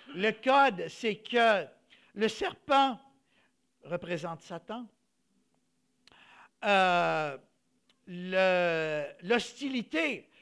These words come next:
de Satan envers nous, c'est qu'il essaye de nous entraîner dans sa rébellion depuis le jour qu'on est né.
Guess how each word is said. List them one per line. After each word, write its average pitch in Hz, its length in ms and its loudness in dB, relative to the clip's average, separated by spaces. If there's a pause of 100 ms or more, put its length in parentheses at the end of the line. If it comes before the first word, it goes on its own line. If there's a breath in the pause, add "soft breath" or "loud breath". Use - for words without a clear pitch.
de 196 160 -2
Satan 214 640 -2
envers 175 400 -4
nous, 208 380 -8 (320 soft breath)
c'est 240 260 -4
qu'il 233 220 -6
essaye 285 340 0
de 262 120 -4
nous 220 220 -4
entraîner 226 580 -4
dans 214 100 -4
sa 202 160 -6
rébellion 202 720 -4 (520 soft breath)
depuis 190 300 -4
le 208 140 -2
jour 233 260 -2
qu'on 190 220 -6
est 196 160 -6
né. 214 340 -10